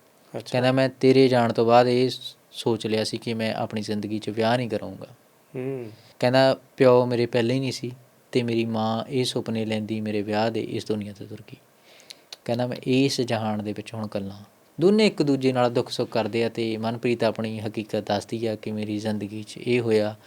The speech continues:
Speaker 2: ਮੇਰੇ ਮਾਂ ਪਿਓ ਨੇ ਚੰਗਾ ਘਰ-ਬਾਰ ਦੇਖ ਕੇ, ਚੰਗੀ ਜ਼ਮੀਨ ਦੇਖ ਕੇ ਮੇਰਾ ਰਿਸ਼ਤਾ ਤਾਂ ਕਰਤਾ,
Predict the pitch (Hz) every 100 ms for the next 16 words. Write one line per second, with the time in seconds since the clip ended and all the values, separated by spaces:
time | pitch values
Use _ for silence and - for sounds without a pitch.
0 | - - - - 131 131 127 120 117 123
1 | 117 117 113 113 127 117 117 117 127 117
2 | 110 104 107 104 - - 104 104 117 -
3 | 131 120 117 113 107 107 104 110 107 120
4 | 110 110 110 107 - 110 110 104 101 -
5 | 113